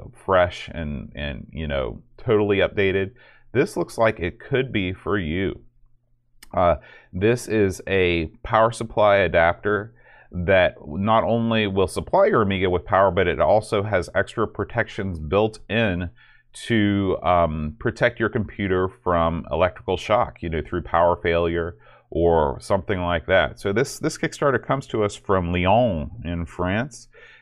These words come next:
and they have blown by their goal. Their original goal was only a thousand euros. They've raised almost nine thousand euros.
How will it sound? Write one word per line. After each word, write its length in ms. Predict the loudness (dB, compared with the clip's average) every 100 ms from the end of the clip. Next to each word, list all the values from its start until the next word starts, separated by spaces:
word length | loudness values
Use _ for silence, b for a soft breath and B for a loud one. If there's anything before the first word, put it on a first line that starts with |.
| B
and 200 | -6 0
they 140 | 0
have 320 | 2 2 0 -2
blown 680 | -2 0 0 0 0 0
by 240 | 2 4 4
their 200 | 0 0
goal. 300 | 0 2 2
Their 160 | 0
original 320 | 0 -2 -6
goal 200 | -6 -4
was 140 | -4 -4
only 220 | -4 -4
a 60 | -4
thousand 480 | 2 2 2 0
euros. 340 | -4 0 0 0
They've 240 | -2 -2
raised 500 | -2 -2 -2 -4 -6 _ _ _ _ _
almost 640 | 2 4 4 2 0 -2
nine 440 | -2 2 2 0 0
thousand 500 | 4 4 4 0 -4
euros. 640 | -2 0 -2 -4 -12 -18